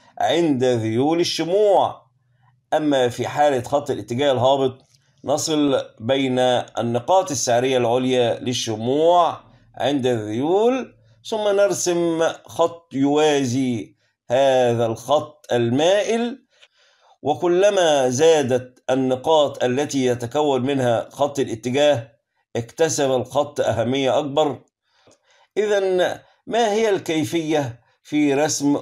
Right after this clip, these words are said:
خطوط الاتجاه؟ رقم واحد، في حالة الاتجاه الصاعد نصل النقاط السعرية الدنيا التي في الأسفل ببعضها البعض عند ذيول الشموع. رقم اتنين،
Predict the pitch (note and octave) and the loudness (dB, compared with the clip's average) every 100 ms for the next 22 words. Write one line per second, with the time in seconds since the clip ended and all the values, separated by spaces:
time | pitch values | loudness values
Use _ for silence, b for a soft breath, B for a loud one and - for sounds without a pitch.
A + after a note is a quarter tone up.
0 | - - B2 B2 C#3+ C#3 A#2+ - B2+ B2+ | -6 -8 -6 -2 -2 -2 -2 -2 -2 -2
1 | B2 A#2+ A#2+ G2+ G2 _ _ _ - G3+ | -4 -2 0 -2 -6 _ _ _ -6 -4
2 | G3+ D#3 E3 D#3 C#3 G3 - _ _ _ | -2 0 2 0 -4 -6 -8 _ _ _
3 | _ _ _ _ _ D#3 C#3+ A#2+ D#3+ D3 | _ _ _ _ _ -4 -2 0 0 0
4 | C3 B2+ A#2+ A#2 B2+ D3+ B2+ - D3+ E3+ | -2 -2 -2 -4 -4 -2 -2 -2 2 4
5 | F#3+ D3 - _ _ _ - D#3 F#3 E3+ | 2 -2 -18 _ _ _ -8 -4 -2 0
6 | C3+ - C3 C3+ B2+ C3+ D#3+ D3 - B2 | 0 0 -2 0 -2 2 2 2 -2 -4
7 | - B2+ B2+ D#3 B2 A#2 D#3+ E3 E3+ F3 | 0 0 0 0 -2 -2 -2 0 0 0
8 | - A#2+ B2 D3 C#3 B2 A#2+ - F3+ - | -2 -2 -2 -2 -4 -4 -4 -2 -4 -4
9 | A3 G3 D3+ C#3 C#3 D#3+ D3 C3+ D3+ D3 | -4 -2 0 2 2 2 0 2 4 4
10 | A#2+ A#2 b b b - D#3 C#3+ C3+ A#2+ | 2 -6 b b b -4 -2 0 0 0
11 | C3 D3 - B2 B2+ C#3+ B2+ G2 - _ | 0 0 -2 -2 0 0 0 -2 -6 _
12 | _ _ _ _ _ _ _ - B2 B2+ | _ _ _ _ _ _ _ -6 -4 -2
13 | A#2+ - C3 D#3+ F3+ F3+ - | -4 -2 -2 0 0 0 -4